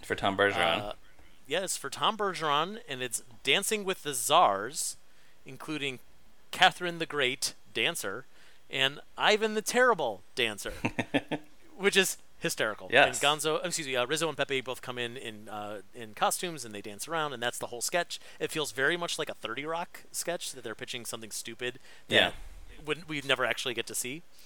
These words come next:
Speaker 2: Uh, so I appreciate that on that level. Um, but it also m-, makes me notice that for the majority of this series, by which I mean the Muppets, not Up Late with Miss Piggy,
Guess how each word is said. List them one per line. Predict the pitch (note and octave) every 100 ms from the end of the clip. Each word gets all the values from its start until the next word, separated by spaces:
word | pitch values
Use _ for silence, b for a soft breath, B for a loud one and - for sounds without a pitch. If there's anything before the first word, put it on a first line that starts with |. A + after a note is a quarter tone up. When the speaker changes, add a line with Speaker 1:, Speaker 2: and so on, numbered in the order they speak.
| B B B B -
Speaker 2:
Uh, | - A#2 A2 G#2+
so | -
I | C3+
appreciate | - C#3 C3 G#2+
that | A#2+ A#2
on | A2
that | G#2 G2+
level. | G#2 G#2 B2 - - - b b b b b - - - - - - -
Um, | A#2+ A#2 A2 A#2 - -
but | D3+
it | D#3
also | E3+ G3+ A3
m-, | F#3 E3 D#3
makes | D#3 -
me | C#3+ B2+
notice | B2 B2 B2 -
that | A#2+ A#2 -
for | C#3
the | B2+
majority | B2 A#2+ D3+ E3+ D#3+
of | B2 -
this | B2 C3+
series, | - - B3+ D#3 G#2+ G2+ -
by | A#2+
which | A2 -
I |
mean | A2+ G#2
the |
Muppets, | C3 F#3+ G2+ - - -
not | G#2 G2
Up | G#2 A2
Late | E2+
with | G2
Miss | G2+
Piggy, | - D#3+ G#2+